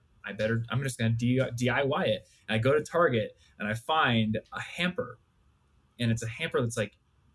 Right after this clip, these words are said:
made of cardboard, and then there's some sort of fabric stretched over the cardboard to make it look a little fancier. So I buy that, and then I go to Home Depot, and I buy a halogen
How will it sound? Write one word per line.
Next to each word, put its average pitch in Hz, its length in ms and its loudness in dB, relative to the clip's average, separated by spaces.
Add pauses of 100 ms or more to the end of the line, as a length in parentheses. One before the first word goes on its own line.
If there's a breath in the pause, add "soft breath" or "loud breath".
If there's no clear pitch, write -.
(240)
made 127 380 2
of 180 120 -2
cardboard, 135 800 4
and 120 160 4
then 113 180 6
there's 104 260 -2
some 113 200 -2
sort 107 220 -6
of 98 80 -8
fabric 104 420 -2
stretched - 320 -4
over 104 160 -2
the 95 100 -12
cardboard 98 600 -10
to - 120 -8
make 101 160 -6
it 98 60 -12
look 101 180 -10
a 104 40 -14
little 98 140 -14
fancier. - 500 -2 (560 soft breath)
So - 140 0
I 117 40 6
buy 131 220 4
that, 107 400 0
and 120 100 0
then 113 120 4
I 113 40 4
go 127 120 4
to 131 80 4
Home 127 180 4
Depot, 110 480 0
and 104 100 -2
I 101 100 0
buy 104 460 -2
a 101 40 -10
halogen 113 800 0